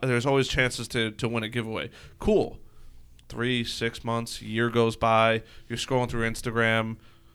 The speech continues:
You know, you're talking to your significant other or whoever, or you're just sitting there on the couch and you're like, "Ah, you know, I, you know, I need another, you know, I need an armoire,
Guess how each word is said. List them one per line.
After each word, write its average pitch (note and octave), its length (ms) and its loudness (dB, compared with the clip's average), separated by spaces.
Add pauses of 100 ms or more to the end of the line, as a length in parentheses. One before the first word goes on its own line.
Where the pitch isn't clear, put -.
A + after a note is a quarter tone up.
(140)
You C3 200 2
know, A#2+ 100 2
you're A#2+ 140 4
talking B2 320 2
to A#2+ 80 2
your A#2+ 120 4
significant A#2+ 480 -2
other A2+ 280 2
or - 40 -4
whoever, A#2 300 0
or A2+ 160 0
you're A2+ 160 0
just A#2 160 -2
sitting A#2+ 180 0
there A#2 140 4
on A2+ 80 2
the A2+ 80 -4
couch A2 320 -2
and A2 80 -4
you're G#2+ 80 -2
like, A2 180 -8
"Ah, - 80 -8
you B2 80 -6
know, A2+ 140 0
I, A#2 180 -4
you B2 120 -2
know, A2+ 100 2
I A2+ 60 0
need B2 160 0
another, A#2 260 0 (240)
you C3 60 2
know, B2+ 80 4
I - 20 6
need B2 160 6
an B2+ 80 -2
armoire, A2 640 0